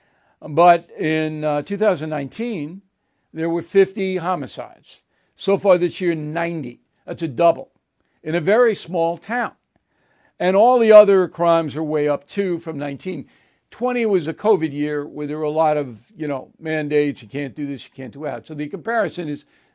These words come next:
nineteen and twenty-one. So in, uh, Minneapolis, there is, um, a very intense movement to defund the police. It was voted down in November, earlier this month,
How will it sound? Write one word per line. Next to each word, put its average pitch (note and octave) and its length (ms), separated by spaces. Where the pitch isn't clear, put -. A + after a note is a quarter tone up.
nineteen D#3 520
and C#3 80
twenty-one. C3 560
So G#3 300
in, C4 380
uh, E3+ 600
Minneapolis, D3 960
there F3 400
is, F#3 760
um, D3 840
a D3+ 480
very E3 380
intense D#3 460
movement D#3 360
to C3+ 100
defund D3+ 440
the D3 60
police. D#3+ 380
It - 40
was D#3 120
voted G3+ 300
down E3 260
in D3+ 160
November, F3 500
earlier D#3+ 360
this E3 180
month, D3 240